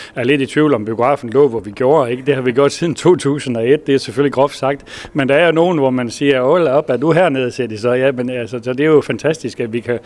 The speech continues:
lokke nogle andre, øh, publikum, som vi normalt ikke har. Så håber vi så på, at de bliver, de bliver glade for at komme her i, i fremtiden og, og se en film eller to. Men, øh, jeg tvivler nu, at, at,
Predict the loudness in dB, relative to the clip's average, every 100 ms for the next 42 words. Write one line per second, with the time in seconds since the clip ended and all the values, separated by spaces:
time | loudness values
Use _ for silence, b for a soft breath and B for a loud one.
0 | B B 0 2 2 -2 0 0 2 0
1 | -2 B B B -2 0 0 0 -2 2
2 | 2 2 -2 -2 -2 -4 -2 -2 0 0
3 | 0 -2 0 0 0 0 2 2 0 -4
4 | -2 0 2 2 0 -6 -8 -8 -12 -10
5 | -6 -4 -2 2 2 2 0 0 -2 -4
6 | -8 -8 -10 -8 -2 -2 -4 -6 -6 -8
7 | -12 B B -8 -2 -2 -2 -4 -4 -6
8 | -8 0 2 2 -2 -10 -10 -6 -4 0
9 | 2 4 2 2 2 0 -6 -12 -12